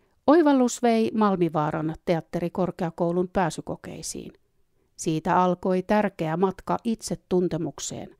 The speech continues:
mutta samalla myös elämä kameran toisella puolella, toisten katsottavana. Valokuvaajasta tulikin ihminen, jota valokuvataan paljon. Malmivaara kertoo:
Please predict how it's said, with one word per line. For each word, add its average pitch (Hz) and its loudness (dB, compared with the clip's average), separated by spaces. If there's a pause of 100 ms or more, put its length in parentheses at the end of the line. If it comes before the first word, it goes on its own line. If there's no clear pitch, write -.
(360)
mutta 185 -2 (120)
samalla 208 2
myös 190 0
elämä 214 2
kameran 180 2
toisella 160 0
puolella, 156 -2 (380)
toisten 214 2
katsottavana. 180 -6 (720)
Valokuvaajasta 202 2
tulikin 175 -2
ihminen, 165 -4 (400)
jota 240 2
valokuvataan 143 2
paljon. 151 -4 (840)
Malmivaara 165 -2
kertoo: 175 -4